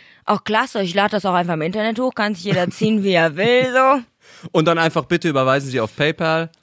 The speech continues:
Speaker 1: Genau.
Speaker 2: Maike Supermarkt at Method Acting.
Speaker 1: Sieben Millionen fünfhundertdreißigtausend, bitte.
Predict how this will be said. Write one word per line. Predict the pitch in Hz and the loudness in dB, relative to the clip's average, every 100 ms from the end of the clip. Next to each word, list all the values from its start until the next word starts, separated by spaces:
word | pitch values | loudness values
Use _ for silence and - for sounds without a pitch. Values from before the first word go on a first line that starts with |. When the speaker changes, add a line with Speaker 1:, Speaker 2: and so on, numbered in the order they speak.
| _ | _
Speaker 1:
Genau. | 247 311 254 233 202 190 - _ | -2 0 0 0 0 -2 -10 _
Speaker 2:
Maike | 110 131 156 160 127 | -2 0 0 0 -4
Supermarkt | 131 131 139 135 131 131 _ - | -4 -4 -2 0 0 -2 _ -4
at | 120 123 | -4 -2
Method | 120 127 131 | -4 -4 -6
Acting. | 98 - - 120 123 127 | -6 -8 -6 -4 -4 -6
Speaker 1:
Sieben | 214 240 226 | -4 -2 0
Millionen | 208 208 196 202 190 | -2 -2 -4 -4 -6
fünfhundertdreißigtausend, | - 185 190 185 170 170 208 151 180 - 226 - 240 254 254 247 247 262 247 | -6 -6 -2 0 2 2 2 2 0 2 0 2 2 4 4 2 4 2 4
bitte. | 302 - 262 226 | 0 2 0 2